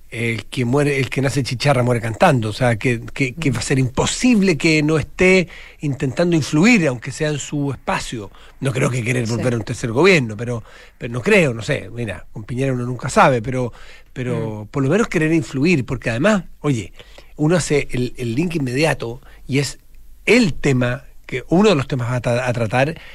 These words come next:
Speaker 1: es la crisis, o, o más bien las relaciones dentro de R N. El gobierno, el, el partido que era del presidente, dejó de serlo, pero es el partido donde tiene probablemente más cercanía y más redes, porque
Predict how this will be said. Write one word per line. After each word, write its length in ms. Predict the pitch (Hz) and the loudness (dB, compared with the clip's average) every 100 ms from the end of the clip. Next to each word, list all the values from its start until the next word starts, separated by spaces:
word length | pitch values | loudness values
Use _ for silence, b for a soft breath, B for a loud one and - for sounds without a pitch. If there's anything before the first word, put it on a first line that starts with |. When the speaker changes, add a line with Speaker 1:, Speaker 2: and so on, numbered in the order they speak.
| B | B
Speaker 1:
es 160 | 156 180 | 0 2
la 300 | 190 160 123 | 4 2 2
crisis, 540 | 170 190 - 208 190 | 2 2 0 -2 -2
o, 220 | 147 147 | 0 2
o 40 | 139 | 2
más 160 | 127 | 0
bien 200 | 117 175 | 0 2
las 180 | 180 143 | 2 0
relaciones 380 | 127 117 180 151 | -2 -4 -2 0
dentro 240 | 165 170 | 0 0
de 160 | 143 139 | 0 0
R 380 | 151 131 117 147 | 2 2 4 4
N. 260 | 214 95 - b b | 2 0 -6 b b
El 200 | - 135 | 0 2
gobierno, 340 | 127 143 170 170 | 4 4 2 2
el, 200 | 135 127 | -2 -2
el 100 | - | -4
partido 320 | 110 123 165 135 | -4 -2 0 0
que 80 | |
era 100 | 156 | 2
del 100 | 160 | 2
presidente, 640 | 131 123 165 202 143 135 120 - | 0 -2 2 2 2 -4 -6 -10
dejó 240 | 113 - | -8 -4
de 80 | 120 | -4
serlo, 320 | - 143 147 123 | 2 2 4 2
pero 160 | 120 | 2
es 60 | 123 | 0
el 80 | 113 | 0
partido 280 | 127 143 | -4 0
donde 140 | 135 123 | 0 0
tiene 320 | 143 135 123 | 0 0 0
probablemente 360 | 120 127 123 127 | -2 -2 -2 -4
más 120 | 120 | -6
cercanía 640 | 131 - 156 196 151 180 B B B | -6 0 4 6 4 2 B B B
y 80 | 127 | -2
más 120 | 101 | 0
redes, 500 | - 196 151 175 - B B B B - | 4 4 4 0 -6 B B B B -4
porque 600 | 170 175 - - 220 247 | 2 2 2 2 4 2